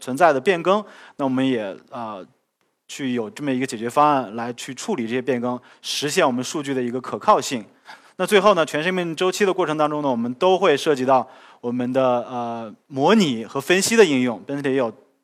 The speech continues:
从结构分析到性能分析的大量数字化的应用。那么 Bentley 很荣幸呢，成为西门子的生态系统中的一员。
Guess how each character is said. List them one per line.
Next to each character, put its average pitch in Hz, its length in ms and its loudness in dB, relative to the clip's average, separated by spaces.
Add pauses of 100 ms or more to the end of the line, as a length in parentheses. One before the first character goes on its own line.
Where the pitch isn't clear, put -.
(100)
从 127 280 -8
结 123 220 -6
构 170 180 2
分 139 200 -2
析 135 160 -6
到 131 120 2
性 185 200 -2
能 131 120 0
分 135 220 -2
析 131 100 -8
的 117 140 -4 (300)
大 147 160 8
量 127 200 2
数 139 140 -12
字 123 100 -6
化 127 160 0
的 117 80 -2
应 113 180 -6
用。 113 200 -8 (2250)
那 180 100 -2
么 170 260 8
Bentley 208 320 4
很 143 140 4
荣 131 180 2
幸 190 160 -2
呢， 147 120 4
成 131 240 -2
为 135 340 2
西 - 160 -4
门 151 240 0
子 127 160 -4
的 113 220 -4
生 147 200 -6
态 156 200 2
系 135 160 -6
统 113 200 -8
中 135 140 -6
的 135 160 -2
一 139 80 -6
员。 113 340 -4